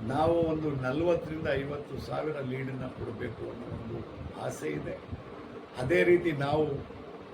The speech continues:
ಜೆ ಡಿ ಎಸ್ ಅವ್ರ ಜೊತೆ ಸೇರಿ ಕೆಲಸಗಳನ್ನ ನಾನು ಮಾಡಿದ್ದೇನೆ. ನಮ್ಮ ಲೀಡರ್ಗಳು, ನಮ್ಮ ಮುಖಂಡರುಗಳು, ಇವಾಗ ನೀವು ನೋಡ್ಬೋದು, ಜೆ ಡಿ ಎಸ್ ಅವ್ರಿಗಿಂತ ಹೆಚ್ಚು ಕೆಲಸಗಳನ್ನ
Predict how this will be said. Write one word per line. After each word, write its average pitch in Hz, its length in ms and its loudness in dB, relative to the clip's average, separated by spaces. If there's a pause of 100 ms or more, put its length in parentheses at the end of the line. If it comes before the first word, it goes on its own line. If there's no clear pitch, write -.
(840)
ಜೆ 170 160 10
ಡಿ 190 160 12
ಎಸ್ 170 160 8
ಅವ್ರ 147 140 6
ಜೊತೆ 131 340 0
ಸೇರಿ 147 360 0 (160)
ಕೆಲಸಗಳನ್ನ 139 580 -2 (140)
ನಾನು 131 200 -4
ಮಾಡಿದ್ದೇನೆ. 135 420 -2 (160)
ನಮ್ಮ 117 140 -6 (180)
ಲೀಡರ್ಗಳು, 139 500 -2 (140)
ನಮ್ಮ 117 140 -6 (160)
ಮುಖಂಡರುಗಳು, 131 680 -6 (600)
ಇವಾಗ 156 240 6
ನೀವು 156 140 2
ನೋಡ್ಬೋದು, 143 600 4 (880)
ಜೆ 147 220 6
ಡಿ 180 180 12
ಎಸ್ 175 200 4
ಅವ್ರಿಗಿಂತ 180 400 2
ಹೆಚ್ಚು 175 600 0 (720)
ಕೆಲಸಗಳನ್ನ 139 600 2